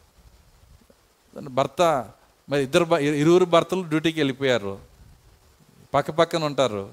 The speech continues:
కూర్చొని మా-, ఒకళ్ళ ఇంటికి ఒకళ్ళు వచ్చి కూర్చుంటారు. అర్థమవుతుందా? రెండు గంటలు గడిచినాక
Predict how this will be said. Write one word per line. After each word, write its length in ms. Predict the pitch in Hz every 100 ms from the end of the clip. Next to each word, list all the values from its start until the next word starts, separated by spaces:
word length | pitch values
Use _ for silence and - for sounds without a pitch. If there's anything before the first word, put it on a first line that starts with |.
| - - _
కూర్చొని 360 | 160 160 170 156
మా-, 140 | 147
ఒకళ్ళ 340 | 135 131 165
ఇంటికి 220 | 165 160 156
ఒకళ్ళు 200 | 135 151
వచ్చి 140 | 151
కూర్చుంటారు. 600 | 147 143 135 123 95 95 - _ _ _ _ _ _ _ _ -
అర్థమవుతుందా? 760 | 135 143 165 143 123 117 107 85 - - - - - - - 123
రెండు 200 | 156 170
గంటలు 300 | 170 180 220
గడిచినాక 840 | 190 180 190 185 170 165 131 113